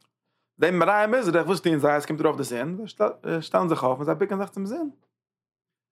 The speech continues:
און דער זוהר האט געהערט, און דו, מען קוראת אויף דעם, און גענענט האבן.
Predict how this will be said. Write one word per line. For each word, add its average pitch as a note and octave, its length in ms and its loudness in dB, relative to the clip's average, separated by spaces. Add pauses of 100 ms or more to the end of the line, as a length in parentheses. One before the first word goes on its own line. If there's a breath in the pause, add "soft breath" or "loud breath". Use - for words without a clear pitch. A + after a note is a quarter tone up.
(440)
און C#3+ 60 -6
דער D3 60 -2
זוהר A#3 260 4
האט G#3 100 -2
געהערט, G3 420 0
און C#3+ 100 -4
דו, D3+ 320 0
מען C#3+ 100 -2
קוראת F#3+ 360 0
אויף E3+ 120 -4
דעם, F3 360 -2
און B2+ 260 -14
גענענט D#3+ 320 -6
האבן. D#3+ 220 -4